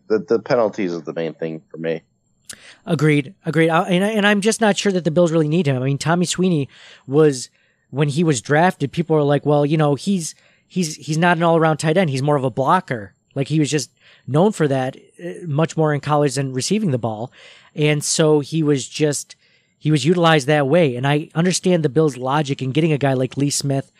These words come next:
Speaker 2: and Tyler Kroft to bring along these young guys. But if you're just asking Tommy Sweeney to block,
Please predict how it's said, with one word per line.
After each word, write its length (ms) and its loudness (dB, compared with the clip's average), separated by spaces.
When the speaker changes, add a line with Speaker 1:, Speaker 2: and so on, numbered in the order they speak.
Speaker 2:
and 160 -4
Tyler 260 0
Kroft 440 0
to 120 -2
bring 280 0
along 360 2
these 220 -6
young 240 0
guys. 480 -2
But 100 2
if 140 2
you're 100 0
just 160 -2
asking 360 2
Tommy 280 2
Sweeney 400 0
to 120 -4
block, 640 -2